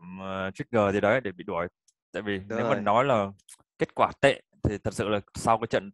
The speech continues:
Speaker 1: thua Liverpool năm không thì chả có kết quả nào có thể gọi là tệ hơn được nữa.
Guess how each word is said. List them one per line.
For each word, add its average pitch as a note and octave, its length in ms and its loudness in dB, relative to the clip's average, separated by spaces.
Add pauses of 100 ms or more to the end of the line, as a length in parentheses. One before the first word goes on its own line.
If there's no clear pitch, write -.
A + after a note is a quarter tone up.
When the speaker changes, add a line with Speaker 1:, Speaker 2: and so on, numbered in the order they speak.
(100)
Speaker 1:
thua A2+ 220 -2
Liverpool A2+ 360 -4
năm A2 160 0
không A2 240 -2
thì F#2+ 80 -8 (320)
chả G2 140 0
có F#2 120 -6
kết C#3+ 100 -4
quả F2+ 120 0
nào F#2 260 -2
có A#2 80 -6
thể F2 100 -10
gọi F2 200 -4
là - 100 -8
tệ E2+ 120 0
hơn G#2+ 180 0
được F#2+ 100 -6
nữa. A#2 180 -6